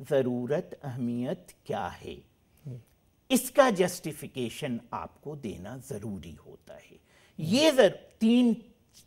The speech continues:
Speaker 1: बातें इसमें होनी चाहिए। सबसे पहली बात तो ये होना चाहिए कि लॉजिकल जस्टिफिकेशन इस उन्वान का क्या है, लॉजिकली आप क्या, क्यों इसे स्टडी करना चाहते हैं।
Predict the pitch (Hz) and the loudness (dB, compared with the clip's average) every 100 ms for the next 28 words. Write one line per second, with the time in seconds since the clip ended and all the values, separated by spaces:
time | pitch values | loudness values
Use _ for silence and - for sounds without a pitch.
0 | - 131 120 147 127 101 - 123 117 87 | 0 0 0 -4 -6 -8 -8 -8 -8 -12
1 | 80 90 - - - - - _ _ _ | -16 -16 -16 -18 -20 -20 -20 _ _ _
2 | - 269 - 330 - 170 185 233 202 160 | -2 -2 0 -2 -2 -4 -2 -2 0 -2
3 | - 143 120 127 92 85 107 - 95 85 | -4 -10 -6 -6 -8 -14 -14 -14 -14 -14
4 | 113 - _ - _ _ 254 220 196 190 | -16 -16 _ -20 _ _ 2 8 10 10
5 | 208 262 - 339 339 285 247 - 208 - | 10 4 10 10 10 6 2 2 -4 -4
6 | 175 170 - 185 156 - 135 113 92 95 | -4 -6 -4 -4 -4 -4 -4 -4 -6 -10
7 | 92 82 - - - _ _ _ _ _ | -12 -12 -14 -18 -18 _ _ _ _ _
8 | - 156 180 185 233 277 277 294 285 180 | -2 6 6 8 6 6 6 6 4 6
9 | 175 165 - _ _ _ _ _ _ _ | 6 4 0 _ _ _ _ _ _ _
10 | _ _ _ _ 233 208 - - 285 294 | _ _ _ _ 8 8 6 6 10 10
11 | 220 - 214 214 160 156 143 113 104 87 | 6 2 2 4 2 0 -2 -4 -4 -8
12 | 85 78 71 - - - - - | -10 -12 -16 -16 -18 -20 -20 -20